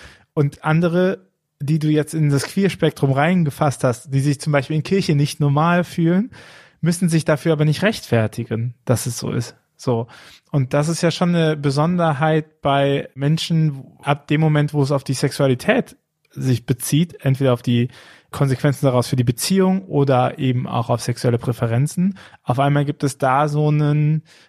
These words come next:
Rechtfertigungsdruck, ne? Allein angefangen beim Coming Out. Also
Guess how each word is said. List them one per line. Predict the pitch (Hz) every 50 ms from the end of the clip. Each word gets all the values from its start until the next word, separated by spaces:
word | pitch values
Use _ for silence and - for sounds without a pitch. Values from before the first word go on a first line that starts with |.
| _ -
Rechtfertigungsdruck, | - 175 190 - - - - 120 110 - - 117 110 113 110 104 - - - - 117 110 - - 143
ne? | 151 170 170
Allein | 135 135 135 135 139 147 151 151
angefangen | - 143 147 147 - - 151 143 139
beim | 135 131 131 131 -
Coming | - - 131 131 135 139
Out. | - 156 151 139 131 - -
Also | 123 123 117 117 117 113